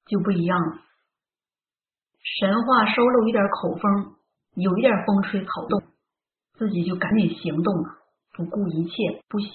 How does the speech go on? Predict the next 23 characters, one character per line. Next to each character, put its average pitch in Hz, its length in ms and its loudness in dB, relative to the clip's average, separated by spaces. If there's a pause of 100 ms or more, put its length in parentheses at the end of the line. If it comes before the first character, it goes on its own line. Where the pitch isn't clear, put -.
(220)
付 214 120 0
出 214 60 -4 (140)
一 214 140 -4
切 226 140 2
代 190 220 0
价 170 240 -4 (100)
去 214 160 -2
为 185 180 -2
自 208 120 -2
己 165 120 -2
的 180 100 -4
后 185 260 0
事 - 420 -4 (240)
预 202 220 2
备 175 320 -2 (280)
吃 202 280 2
的、 190 60 2 (300)
喝 190 420 -2
的、 - 200 -4 (180)
用 226 180 4 (120)
的， 160 180 -4 (1040)
甚 233 280 2
至 202 80 2